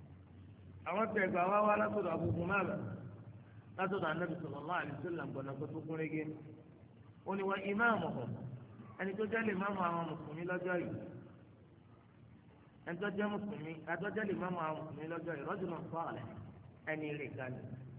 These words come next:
Ó náà la pè ní Mahdi. فبينما إمامهم قد تقدم يصلي بهم الصبح. Láàrin ìgbà tí lè máàmù wọn tó bá ti bọ́ síwájú tó ń ṣe sọ̀látù fájìrì fún wọn.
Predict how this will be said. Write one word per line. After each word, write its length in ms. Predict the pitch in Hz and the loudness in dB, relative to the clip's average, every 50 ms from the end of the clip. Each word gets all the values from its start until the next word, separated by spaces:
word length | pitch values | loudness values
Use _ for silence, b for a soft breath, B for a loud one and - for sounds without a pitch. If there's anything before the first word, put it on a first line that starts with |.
| - - - - - - - - - - - - - - - - - - - - - - - - | -14 -14 -16 -16 -16 -16 -18 -18 -18 -20 -20 -20 -20 -20 -20 -20 -20 -20 -20 -20 -20 -20 -18 -10
Ó 80 | - 151 | -8 -4
náà 160 | 160 190 185 156 | -2 0 0 0
la 100 | 147 147 | 0 0
pè 160 | 143 131 135 139 | 0 -2 -4 -4
ní 80 | 165 | -4
Mahdi. 380 | 170 160 143 156 147 135 160 - 156 - - - - - - - - - - - - - - | -4 -4 -4 -4 -4 -4 -4 -4 -4 -8 -10 -10 -12 -14 -16 -16 -16 -16 -18 -18 -20 -20 -12
فبينما 580 | - - 170 190 220 247 240 214 208 202 202 196 196 190 | -4 -2 0 2 4 4 4 4 4 4 4 2 2 2
إمامهم 560 | 190 185 190 202 202 196 185 180 170 175 170 170 | 0 0 2 2 2 2 2 2 2 0 0 -2
قد 180 | 170 170 165 165 | -2 -4 -4 -4
تقدم 580 | - 165 156 - - 165 170 - - 139 131 120 | -4 -6 -4 -2 -4 -4 -4 -4 -6 -6 -4 -4
يصلي 540 | 113 113 151 156 139 175 180 180 165 175 170 | -4 -4 -6 -4 -4 -4 -4 -2 -2 -2 0
بهم 260 | 151 165 165 151 156 151 | 0 0 -2 -2 -4 -4
الصبح. 380 | 143 - - - 147 - - - - - - - - - - - - - - - - - - | -6 -8 -8 -10 -10 -10 -12 -14 -14 -16 -16 -18 -20 -20 -20 -20 -20 -20 -20 -20 -20 -20 -6
Láàrin 360 | - 196 233 233 220 202 190 | 2 4 6 6 6 4 2
ìgbà 180 | 170 170 165 165 | 2 0 0 0
tí 120 | 165 214 | 0 -2
lè 140 | 214 214 202 | -2 -2 0
máàmù 320 | 175 180 185 190 190 180 160 | 0 0 0 0 0 0 -2
wọn 180 | 156 151 143 151 - - - - - - - - - | -4 -4 -6 -6 -10 -12 -12 -14 -14 -16 -16 -18 -8
tó 120 | - 185 | -6 -2
bá 140 | 180 196 190 | 0 2 2
ti 120 | 190 185 165 | 2 0 0
bọ́ 140 | - 190 185 | 0 0 0
síwájú 380 | 180 180 180 180 185 180 180 170 | 0 0 0 0 0 0 -2 -4
tó 120 | - 185 | -4 -4
ń 60 | 180 175 | -4 -4
ṣe 100 | 156 165 | -4 -6
sọ̀látù 380 | 151 147 143 160 170 - - 170 139 | -6 -4 -2 -2 -2 -2 -2 -6 -6
fájìrì 420 | - 160 165 160 165 175 151 139 | -4 -6 -4 -2 -2 -2 -2 -4
fún 180 | - 120 143 139 | -4 -6 -6 -6
wọn. 140 | 131 120 | -6 -8